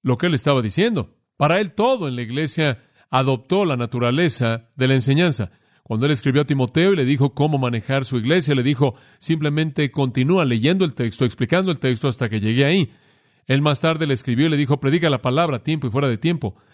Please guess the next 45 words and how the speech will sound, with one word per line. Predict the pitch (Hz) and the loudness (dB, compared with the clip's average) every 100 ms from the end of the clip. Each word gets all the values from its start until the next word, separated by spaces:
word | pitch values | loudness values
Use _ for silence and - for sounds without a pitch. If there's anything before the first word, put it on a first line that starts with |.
| _ | _
Predícala | - 131 185 185 170 | -2 2 2 0 0
cuando | 147 135 123 | -2 0 0
debes | 117 220 156 | 0 0 0
hacerlo | 143 - 160 156 | -2 -2 0 0
y | |
cuando | 135 120 123 | 0 0 0
no. | 151 98 _ _ _ | 0 -2 _ _ _
Simplemente | - 165 175 151 120 143 | -2 -2 0 0 0 0
sigue | 117 120 110 117 110 | 0 0 0 0 -2
predicándola". | 113 110 107 127 110 92 - _ _ _ _ _ | 0 0 2 0 0 -4 -10 _ _ _ _ _
Y | 147 | 0
él | 165 | 0
enseñó | 147 151 170 | 2 2 2
en | |
dos | 170 175 | 2 2
lugares, | 170 185 147 107 | 2 2 0 0
públicamente, | 139 139 139 156 170 165 | 0 2 2 0 2 2
se | 135 | 2
acuerda, | 113 156 175 | 2 2 2
en | 151 | -2
la | |
escuela | 107 139 135 | -2 2 2
de | 120 | 2
Tirano | 127 151 175 | 0 0 2
y | 143 | 0
de | |
casa | 110 131 127 | 0 0 0
en | 127 | 0
casa, | 147 160 156 | 0 0 2
él | 123 | 0
fue | 101 151 | 2 2
al | 147 | 2
hogar | 127 117 180 147 - _ _ | 2 2 0 0 -6 _ _
y | 127 | -2
reforzó | 123 - 120 104 147 175 131 101 | -2 0 -2 0 2 2 0 -2
lo | 107 | -4
que | 127 | -2
él | |
estaba | 120 - 120 | -2 0 0
enseñando. | 110 113 110 117 87 - _ _ _ - | 0 0 2 2 -2 -8 _ _ _ -6
Amados, | 127 175 151 - _ _ _ - | -2 0 0 -4 _ _ _ -4
el | 147 | 0
ministerio | 156 139 - 226 202 143 | 0 0 0 2 2 2
es | 131 - | 0 -4
enseñanza. | 131 127 135 135 156 135 101 | -4 -2 2 2 2 2 -4